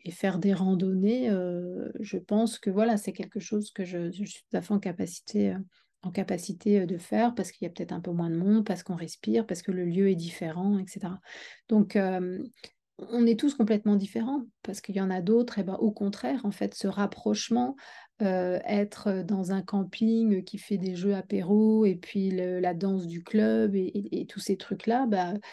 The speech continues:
ça fait partie des vacances parce que justement, on se lâche, parce qu'on rigole, parce qu'on se prend pas la tête. Euh, et donc, on a tous,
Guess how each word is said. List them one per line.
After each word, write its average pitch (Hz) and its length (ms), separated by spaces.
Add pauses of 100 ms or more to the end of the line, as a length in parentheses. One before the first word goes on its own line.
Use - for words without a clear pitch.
ça 240 280
fait 233 200
partie - 340
des 196 120
vacances 285 540 (100)
parce 180 180
que 208 80
justement, 180 440
on 170 120
se - 220
lâche, 233 560 (180)
parce 208 260
qu'on 196 280
rigole, 202 720 (400)
parce 202 160
qu'on 208 140
se - 80
prend 180 220
pas 214 200
la 185 160
tête. 247 440 (440)
Euh, 185 220
et 202 80
donc, 254 280
on 196 140
a 185 80
tous, - 480